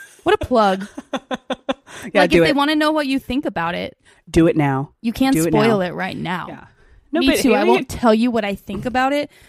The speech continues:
Speaker 2: Mm-hmm.
Speaker 1: although I, you could, guys could probably guess how I feel about a ch-,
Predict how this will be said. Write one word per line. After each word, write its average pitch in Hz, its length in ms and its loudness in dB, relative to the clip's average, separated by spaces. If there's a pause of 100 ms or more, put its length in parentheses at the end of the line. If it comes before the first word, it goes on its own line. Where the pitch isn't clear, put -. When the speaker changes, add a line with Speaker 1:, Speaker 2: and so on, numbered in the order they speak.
(180)
Speaker 2:
Mm-hmm. 175 140 4
Speaker 1:
although 220 380 2 (240)
I, 226 100 0
you 208 220 -2
could, 214 180 -6
guys 208 220 -2
could - 140 -6
probably 185 300 -2
guess - 380 -14 (480)
how 202 160 -10
I 196 80 -4
feel 202 260 0
about 180 300 0
a 180 300 -4 (960)
ch-, - 200 -10